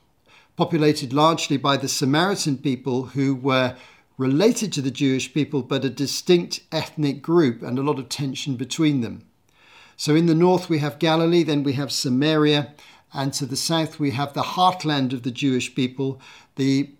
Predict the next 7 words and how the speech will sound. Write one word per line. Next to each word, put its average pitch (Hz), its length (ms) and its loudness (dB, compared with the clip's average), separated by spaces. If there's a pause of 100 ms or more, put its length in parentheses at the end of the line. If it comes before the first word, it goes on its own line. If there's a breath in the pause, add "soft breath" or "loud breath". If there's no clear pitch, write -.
main 156 460 0
province 143 560 -4
of 123 320 -6
Judea. 135 720 2 (360 soft breath)
And 127 280 -2
in 143 240 -4
Judea 127 580 0